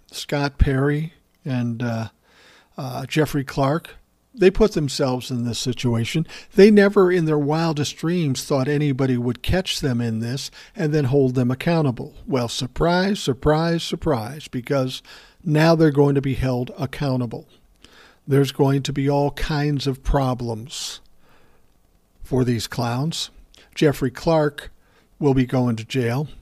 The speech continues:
Scott Perry, at the very least, I would presume he's going to be expelled from Congress. At least, let's hope so.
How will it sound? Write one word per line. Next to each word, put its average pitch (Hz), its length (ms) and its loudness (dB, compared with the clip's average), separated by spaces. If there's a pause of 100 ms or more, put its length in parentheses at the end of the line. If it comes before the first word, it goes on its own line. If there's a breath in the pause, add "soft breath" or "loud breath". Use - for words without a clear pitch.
(360 soft breath)
Scott 143 420 -2
Perry, 156 440 2
at 139 80 -8
the 127 100 -4
very 147 300 2
least, 143 320 -2
I 139 100 0
would 123 220 -4
presume 139 420 0
he's 131 280 -4
going 135 280 -2
to 123 60 -8
be 123 160 -2
expelled 127 560 -4
from 127 180 -6
Congress. 156 640 -2 (480 loud breath)
At 143 140 -2
least, 139 360 -2
let's 143 280 0
hope 143 200 4
so. 156 360 -4